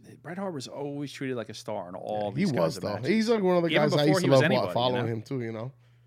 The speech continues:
Speaker 2: It's
Speaker 1: right,
Speaker 2: the
Speaker 1: here you go.
Speaker 2: hair,
Speaker 1: Number,
Speaker 2: man.
Speaker 1: number eleven is an interesting thing.
Speaker 2: Oh, there's
Speaker 1: So,
Speaker 2: two of them.
Speaker 1: right. So I think the, so number eleven is actually the original Rock. This is the Rock, Don Muraco.
Speaker 2: Looks like the Hulk.
Speaker 1: But I think that the other guy, Nikolai Volkov,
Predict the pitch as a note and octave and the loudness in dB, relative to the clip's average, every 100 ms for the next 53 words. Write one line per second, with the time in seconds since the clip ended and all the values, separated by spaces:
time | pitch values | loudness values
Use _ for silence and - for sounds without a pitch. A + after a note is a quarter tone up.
0 | _ _ _ _ _ _ _ _ _ _ | _ _ _ _ _ _ _ _ _ _
1 | G#2+ G#2 B2+ G#2+ F#3 E3 F3 C3+ D#3+ F3+ | -6 0 4 6 8 6 4 2 0 0
2 | G#3 F#3+ F#3 D#3 C3+ D3+ - C3+ A2+ A2+ | 2 4 2 2 -2 -4 -4 -6 -4 -2
3 | D3+ A#2+ A#2+ G#2 G2+ G3 D#3 G#2 - _ | 0 0 0 -2 0 2 2 -2 -12 _
4 | - C#3 F#2+ - - C3 C#3+ A3+ - D#3 | -6 -2 -2 -4 -4 -2 -2 -4 -2 -4
5 | C3+ B2+ - D#3 B2+ D3 D#3+ G#3 E3+ D3+ | -2 -6 -6 -6 -6 -4 0 4 4 4
6 | C#3+ B2+ C3+ - D3+ C3 B2 B2 B2 C3+ | 2 0 -2 -4 -6 -6 -6 -4 -2 -2
7 | D3+ C3 A#2 A2+ F#2 - - - A2+ A2+ | -2 -2 2 2 0 -8 -18 -12 -8 -6
8 | A2 G#2+ G#2+ A#2 - A#2 G#2+ G#2 G2+ F#2+ | -2 2 2 0 -4 -4 -2 -4 -4 -6
9 | F2+ F#2 - _ _ _ _ _ _ _ | -8 -10 -14 _ _ _ _ _ _ _
10 | - A3+ A3+ E3+ A2+ E3+ A3+ - - C3+ | -6 -4 -4 -4 0 4 4 2 -4 -2
11 | C3 - F#3+ A#3+ - E3+ D#3 C#3+ - _ | -2 -2 -2 -2 -6 -4 -2 -2 -8 _
12 | _ _ C3+ E3 F#3 C3 G#2+ G#2 B2 C#3 | _ _ -2 0 0 0 0 -2 -2 -2
13 | A2+ A#2 C#3 A2 G2+ | 0 -2 -4 -4 -4